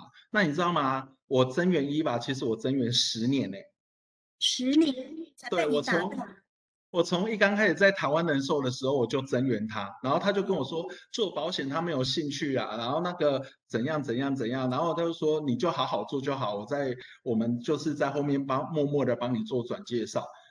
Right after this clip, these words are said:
Speaker 1: 所以其实我觉得要增援一个人，其实他是需要时间。那之后再遇到好的平台，他就会跟你一起来。
Speaker 2: 嗯哼。
Speaker 1: 对。
Speaker 2: OK，OK，好。所以我都不知道伊娃原来铁石心肠，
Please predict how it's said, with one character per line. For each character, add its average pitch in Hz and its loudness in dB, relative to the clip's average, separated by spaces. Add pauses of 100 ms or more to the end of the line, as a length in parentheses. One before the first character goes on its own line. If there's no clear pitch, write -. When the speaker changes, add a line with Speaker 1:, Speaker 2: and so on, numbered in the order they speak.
(100)
Speaker 1:
所 240 4
以 240 4
其 202 -2
实 214 -4
我 147 -4
觉 190 -2
得 180 -2
要 185 -2
增 175 -2
援 147 0
一 156 -2
个 147 0
人， 113 0
其 110 -6
实 143 -2
他 139 -4
是 143 -4
需 123 -6
要 120 2
时 104 -6
间。 95 -4 (360)
那 190 2
之 175 -4
后 185 4
再 185 2
遇 190 -2
到 180 2
好 107 -2
的 117 0
平 123 0
台， 139 -4 (480)
他 143 -2
就 139 2
会 131 4
跟 123 2
你 117 2 (120)
一 131 -6
起 101 -6
来。 - -8 (580)
Speaker 2:
嗯 190 -8
哼。 220 -12 (500)
Speaker 1:
对。 117 0
Speaker 2:
OK，OK， - -10 (260)
好。 - -10 (320)
所 269 8
以 - 12
我 240 6
都 254 8
不 254 -2
知 277 0
道 277 4
伊 262 4
娃 220 -4
原 208 -4
来 220 -2
铁 196 -6
石 208 -4
心 262 6
肠， 175 -2